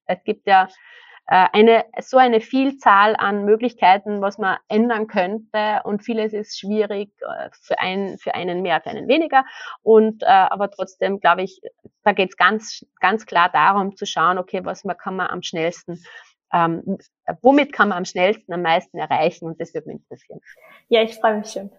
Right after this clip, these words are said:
Speaker 2: Wird cool. <laughs> Na gut, dann bedanke ich mich bei dir.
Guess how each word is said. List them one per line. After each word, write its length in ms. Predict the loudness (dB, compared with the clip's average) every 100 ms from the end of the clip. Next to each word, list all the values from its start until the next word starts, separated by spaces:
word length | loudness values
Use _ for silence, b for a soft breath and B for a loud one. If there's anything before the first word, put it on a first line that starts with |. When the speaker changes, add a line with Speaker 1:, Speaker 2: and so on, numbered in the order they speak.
| _ -2
Speaker 2:
Wird 240 | -2 0 -2
cool. 200 | -2 -4
<laughs> 1200 | -2 -2 -2 -6 -6 -10 _ -16 -2 2 2 4
Na 100 | 2
gut, 400 | 4 2 2 -14 B B B B
dann 160 | 0 2
bedanke 460 | 2 0 -2 -4
ich 80 | -4
mich 200 | -6 0
bei 120 | 0
dir. 340 | 2 2 2